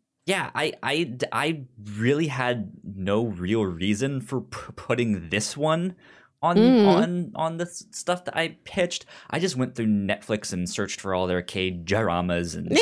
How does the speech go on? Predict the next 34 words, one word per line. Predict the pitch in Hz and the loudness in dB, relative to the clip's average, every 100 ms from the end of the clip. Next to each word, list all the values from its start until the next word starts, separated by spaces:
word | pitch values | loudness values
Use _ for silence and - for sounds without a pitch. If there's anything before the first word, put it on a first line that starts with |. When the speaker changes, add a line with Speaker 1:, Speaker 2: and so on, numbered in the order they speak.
| 508 | 6
Speaker 1:
stuff | 190 | 4
like | - - | 0 -2
that, | 78 80 - | -4 -4 -2
and | 80 80 80 87 - - | -4 -4 -10 -14 -18 -16
saw | - 98 90 | -4 0 0
which | 90 - | -2 -2
ones | 92 90 85 | -2 -2 -4
ha-, | 98 82 - | -8 -10 -6
uh, | 92 85 85 92 | -2 0 0 -2
had | 101 90 | -4 -2
an | 87 87 - | -2 -4 -6
am-, | 95 95 | -6 -4
amount | 95 92 98 | -2 -2 -2
that's | 92 - | -4 -4
like, | 185 | -2
"Oh, | 196 | -2
we | 147 127 180 | -2 -4 -4
could | 170 107 - | -2 -4 -4
do | 107 87 | -2 -2
that | 85 78 | -2 -2
in | 90 87 | -4 -4
w-, | 85 87 - | -6 -10 -6
one | 98 87 | -4 -4
week," | 78 87 90 | -4 -6 -8
and | - 87 | -8 -8
this | - 85 | -8 -10
is | - | -4
Speaker 2:
Yeah. | 226 262 147 | 2 4 4
Speaker 1:
one | 107 | 2
of | 87 | 0
the | |
ones | 82 - - | 0 0 0
that | - | -4
I | 85 82 | -8 -8